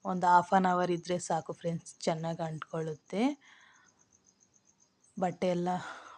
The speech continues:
ಒಣಗಿದ್ದು ಫ್ರೆಂಡ್ಸ್, ತಂದಾಕಿದ್ದೀನಿ ಮಡ್ಚಿಡೋಣ ಅಂತ. ಮಧ್ಯಾಹ್ನ ಲಂಚ್ ಬಂದು ಅದೇ ಸ್-, ಬಸ್ಸಾರಿಗೆ ಅನ್ನ ಮಾಡಿದ್ದೆ ಫ್ರೆಂಡ್ಸ್, ಮತ್ತೇನು ಮಾಡಿರ್ಲಿಲ್ಲ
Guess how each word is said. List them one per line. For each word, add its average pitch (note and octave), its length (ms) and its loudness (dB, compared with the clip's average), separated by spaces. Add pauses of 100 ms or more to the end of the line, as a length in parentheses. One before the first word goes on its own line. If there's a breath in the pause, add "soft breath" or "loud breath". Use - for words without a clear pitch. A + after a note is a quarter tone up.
ಒಣಗಿದ್ದು F3 460 -4
ಫ್ರೆಂಡ್ಸ್, E3+ 360 -8
ತಂದಾಕಿದ್ದೀನಿ E3+ 840 -4
ಮಡ್ಚಿಡೋಣ D#3+ 640 -6
ಅಂತ. D#3+ 340 -10
ಮಧ್ಯಾಹ್ನ F3 540 -6
ಲಂಚ್ E3+ 340 -4
ಬಂದು E3+ 540 -4 (560 loud breath)
ಅದೇ F3 480 0
ಸ್-, - 300 -14
ಬಸ್ಸಾರಿಗೆ E3+ 560 -4
ಅನ್ನ F3 280 -2
ಮಾಡಿದ್ದೆ D#3+ 320 -6
ಫ್ರೆಂಡ್ಸ್, E3+ 380 -10
ಮತ್ತೇನು E3 460 -10
ಮಾಡಿರ್ಲಿಲ್ಲ D#3+ 640 -10